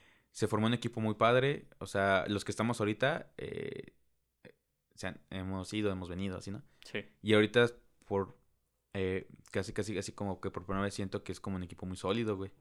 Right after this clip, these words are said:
Speaker 2: Ujú.
Speaker 1: Muy diverso, muy chido,
Speaker 2: Sí.
Speaker 1: güey. Entonces siento que, aparte, pues tú lo sabes, güey, hacer un podcast solo, pues,
Speaker 2: <laughs>
Speaker 1: se complica mucho, güey.
Speaker 2: Sí.
Speaker 1: Entonces, por ejemplo, a mí me hace falta un chingo, güey, porque ya sé en qué momento, güey, tengo que traer los collages o tengo que traer así como las imágenes.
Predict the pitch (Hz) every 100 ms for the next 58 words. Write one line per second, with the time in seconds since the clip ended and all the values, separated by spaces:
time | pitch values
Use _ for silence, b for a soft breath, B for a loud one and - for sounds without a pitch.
0 | - 117 107 104 _ _ _ - 90 95
1 | 95 95 98 - 95 92 - 107 104 101
2 | 98 b b b b b b - 98 104
3 | 101 110 113 104 120 - 101 95 95 92
4 | 90 90 90 87 87 - - 104 110 -
5 | 139 147 - 98 - 101 101 101 107 104
6 | 95 92 98 95 - 98 - 101 113 95
7 | 85 - _ _ - _ 135 - - 107
8 | 98 98 104 104 - 101 110 107 B B
9 | _ 110 - 156 - 98 110 107 107 104
10 | 104 101 92 110 104 120 120 123 117 104
11 | 101 98 98 110 104 110 104 104 101 104
12 | 95 98 95 92 92 92 98 95 92 85
13 | 87 92 90 90 87 87 - 90 92 101
14 | 110 135